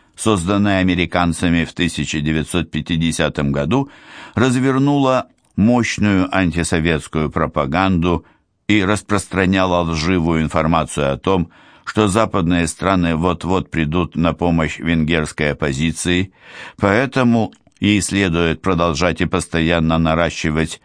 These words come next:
священную борьбу с просоветским коммунистическим режимом в Будапеште. Как известно, в современной историографии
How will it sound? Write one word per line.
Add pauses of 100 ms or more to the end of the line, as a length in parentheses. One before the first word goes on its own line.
священную
борьбу
с
просоветским
коммунистическим
режимом (240)
в
Будапеште. (840)
Как
известно,
в
современной
историографии